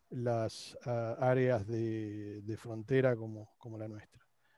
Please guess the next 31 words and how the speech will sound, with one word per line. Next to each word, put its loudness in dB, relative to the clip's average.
El 0
otro 2
tema 8
son 2
el 0
tamaño 2
de 2
los 0
bloques. 2
Sí, -2
la, -2
la -6
Secretaría, 8
cuando -2
llamó -2
a 0
la -2
licitación, 0
eh, 0
diseñó 2
un 0
tamaño 0
de, -2
de -4
área 2
de, -2
para -6
los -10
permisos -2
bastante -6
importante, -2